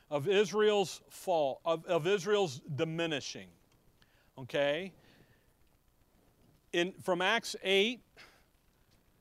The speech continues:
eight one there, "And Saul was consenting unto his death, and at that time there was great persecution against the church which was at Jerusalem." There's the believing remnant.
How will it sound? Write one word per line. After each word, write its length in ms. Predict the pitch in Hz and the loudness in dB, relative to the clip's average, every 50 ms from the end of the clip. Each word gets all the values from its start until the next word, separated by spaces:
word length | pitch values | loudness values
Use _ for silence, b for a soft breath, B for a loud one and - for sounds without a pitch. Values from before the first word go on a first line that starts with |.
| _ _ _ _ _ _ _ _ _ - | _ _ _ _ _ _ _ _ _ 0
eight 220 | 160 170 185 185 | 2 2 2 2
one 340 | 190 180 180 190 196 202 196 | 0 2 2 2 2 2 0
there, 280 | 196 196 202 202 202 190 | 0 2 4 4 4 4
"And 140 | 165 151 | 2 -2
Saul 300 | - - - 175 170 180 | -4 0 2 4 4 6
was 140 | 175 175 147 | 4 2 -2
consenting 580 | - - 165 156 - - 185 185 143 196 185 180 | -4 -6 -6 -6 -2 -2 -4 -4 -2 -4 -2 -2
unto 200 | 165 156 151 156 | -2 -2 0 0
his 200 | 156 147 131 123 | 0 -2 -2 -2
death, 360 | 127 165 170 185 190 - - | -2 0 2 2 2 0 -2
and 100 | 165 156 | -2 -4
at 120 | 147 - | -2 0
that 220 | - 160 156 147 - | 2 0 0 0 -2
time 280 | - 185 190 190 190 | -4 -2 -2 -2 -2
there 100 | 180 165 | -2 -4
was 120 | 151 139 120 | -4 -4 -4
great 240 | - 156 151 147 - | -2 -4 -4 -4 -4
persecution 680 | - 165 143 - - 120 - 185 190 190 - - 180 | -6 -6 -6 -6 -10 -10 -8 -6 -6 -6 -6 -8 -8
against 220 | 160 160 143 - | -6 -6 -8 -8
the 60 | - | -12
church 340 | 117 - 175 175 175 - - | -10 -4 -2 -2 -2 -4 -6
which 160 | 160 135 - | -12 -10 -8
was 140 | 151 147 127 151 | -10 -8 -4 -4
at 160 | 151 147 135 | -4 -4 -4
Jerusalem." 640 | 123 131 127 143 165 180 190 180 190 208 208 208 185 | -8 -10 -6 -4 0 0 -2 -2 -2 -6 -6 -6 -4
There's 220 | 139 139 143 131 | -4 -4 -6 -6
the 100 | - 151 | -6 -8
believing 380 | 139 151 156 151 143 143 143 151 | -6 -4 -4 -4 -4 -6 -6 -6
remnant. 380 | 160 175 180 185 185 190 - | -6 -4 -4 -2 -4 -4 -6